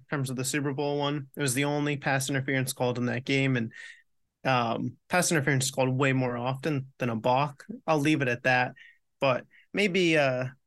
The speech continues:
your speech there had a little bit of persuadement, but I just think in a hundred and sixty-two game regular season, you know, that's the time that you call those things. I think it'd be a lot more egregious, especially,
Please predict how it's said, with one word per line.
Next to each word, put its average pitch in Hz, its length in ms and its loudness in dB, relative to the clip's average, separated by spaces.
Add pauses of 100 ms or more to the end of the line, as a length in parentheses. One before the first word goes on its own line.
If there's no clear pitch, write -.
(140)
your 147 180 0
speech 151 480 -2
there 127 260 2
had 131 140 0
a 131 40 0
little 151 240 0
bit 135 160 -2
of 131 140 -4
persuadement, 131 640 -2
but - 160 0
I - 60 4
just 214 200 0
think 202 220 2
in 160 80 2
a 143 60 2
hundred 156 240 2
and 135 100 -4
sixty-two 139 540 0
game 127 260 2
regular 123 400 0
season, 131 640 0 (340)
you 127 80 -2
know, 127 140 0
that's 131 300 0
the 127 100 -10
time 127 360 0
that 127 100 -4
you 131 120 -6
call 127 240 0
those 131 220 -2
things. 135 400 -4 (260)
I 139 80 0
think 135 260 0
it'd 135 140 -2
be 123 320 0
a 123 100 -2
lot 135 240 2
more 131 220 -2
egregious, 127 580 -2
especially, 131 720 -2